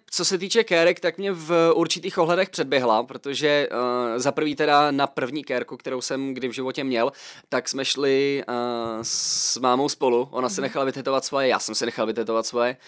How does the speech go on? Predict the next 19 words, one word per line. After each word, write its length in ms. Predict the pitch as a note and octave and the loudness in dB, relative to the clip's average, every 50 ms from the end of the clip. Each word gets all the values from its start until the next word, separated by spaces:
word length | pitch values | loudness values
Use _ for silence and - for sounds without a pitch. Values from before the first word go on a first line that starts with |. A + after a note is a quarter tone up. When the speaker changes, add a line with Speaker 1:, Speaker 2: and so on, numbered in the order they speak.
| - - - - - - - _ - | -20 -20 -18 -18 -20 -20 -18 _ -4
Speaker 1:
a 380 | A#2 A#2 A2+ A#2 A#2+ A#2 A#2 A#2 | -2 0 2 2 2 2 0 0
vlastně 800 | A2+ B2 B2+ A#2 - - - - C3 C3+ C3+ C3+ C3+ C3+ C3 C3 - | 0 0 0 0 0 0 -2 -2 -2 -2 -2 0 0 0 -2 -2 -2
ona 180 | B2 B2+ C3 | -2 0 0
mě 120 | C3+ D3 C#3 | 0 0 0
předběhla 420 | - - C#3 B2 C#3+ C#3+ D3+ D3 | -2 -4 -4 -2 -2 0 0 0
v 100 | C#3+ - | -2 -2
tom 200 | - D3 C3+ D3+ | -4 -4 -2 -2
smyslu, 440 | - - D#3+ C3+ - - C3+ C#3 C#3 | -2 -2 -2 -2 -2 -2 -2 -2 -4
že, 320 | B2+ D3 C#3+ C#3+ C#3 C#3 C3+ C3 _ _ _ - | -2 0 2 2 2 2 0 -4 _ _ _ -10
eh, 380 | A#2+ B2+ B2+ B2+ B2 B2 B2 | -8 -4 -4 -2 -2 -2 -2
měla 340 | C3 C3 C#3+ D3 D3 C#3+ C#3 | -4 -2 -2 0 2 2 0
dřív 420 | B2+ A2+ - A#2+ C3+ D3+ E3 E3 | 0 -2 -4 -4 -2 -2 -2 -4
tetování 640 | - - C#3 - D3 C#3 D3 C#3 C#3 C#3 C#3 C3+ C#3+ | -4 -6 -6 -4 -2 -2 -2 -2 -2 -2 -2 -2 -2
na 120 | D3+ C#3+ C3 | -2 -2 -2
viditelném 640 | A#2 A2 A2 C3 C#3+ E3 E3 - D3 D3+ D#3 D#3+ D#3 | -4 -6 -6 -2 -2 -2 0 -2 -2 -2 0 0 -2
místě 320 | D3 B2+ - - - D3+ | -2 -2 -4 -4 -4 -4
dřív 260 | C3+ - C3 A#2 - | -4 -4 -6 -8 -6
než 160 | B2 D3 - - | -6 -4 -2 0
já, 260 | A2 G#2 A2 B2+ | 2 2 2 2